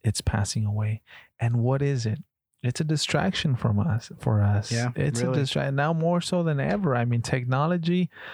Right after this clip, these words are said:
Speaker 1: you, I, I don't think the same way that you have to, you know, uh, oh, this is beautiful.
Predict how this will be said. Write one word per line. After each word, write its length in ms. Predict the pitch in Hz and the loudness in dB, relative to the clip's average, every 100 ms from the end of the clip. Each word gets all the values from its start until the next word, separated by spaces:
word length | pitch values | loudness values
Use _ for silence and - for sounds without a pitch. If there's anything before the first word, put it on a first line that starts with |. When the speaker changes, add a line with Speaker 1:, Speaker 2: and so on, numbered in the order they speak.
| - - - - - _ - | -14 -16 -16 -18 -20 _ -4
Speaker 1:
you, 180 | - 175 175 - _ | -2 -2 -4 -10 _
I, 60 | 147 | -2
I 20 | |
don't 160 | 175 185 | 0 0
think 360 | 185 175 170 143 | 0 0 -2 -2
the 100 | 143 | 0
same 280 | 175 202 | 0 2
way 180 | 196 185 | 2 2
that 300 | 180 160 - | 2 -2 0
you 80 | 170 | 2
have 280 | 139 160 - | 2 2 0
to, 360 | 143 117 104 110 - | 2 2 2 0 0
you 100 | - | 0
know, 240 | 110 107 - | 2 2 0
uh, 80 | 117 - - | -4 -4 -2
oh, 140 | 104 101 | 0 2
this 120 | 107 | 0
is 60 | 104 | 0
beautiful. 340 | 107 104 - | 2 2 -2